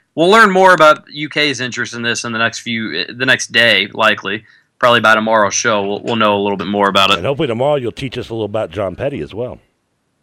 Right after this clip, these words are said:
Speaker 1: I, I, I, I did a story on John Petty today, and he's a two thousand seventeen guy,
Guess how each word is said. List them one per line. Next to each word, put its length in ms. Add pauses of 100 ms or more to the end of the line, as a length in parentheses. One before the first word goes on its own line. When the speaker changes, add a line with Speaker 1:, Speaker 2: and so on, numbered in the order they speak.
(180)
Speaker 1:
I, 200
I, 360
I, 200 (240)
I 80
did 180
a 40
story 360
on 100
John 220
Petty 240
today, 360
and 100
he's 140
a 40
two 160
thousand 300
seventeen 500
guy, 300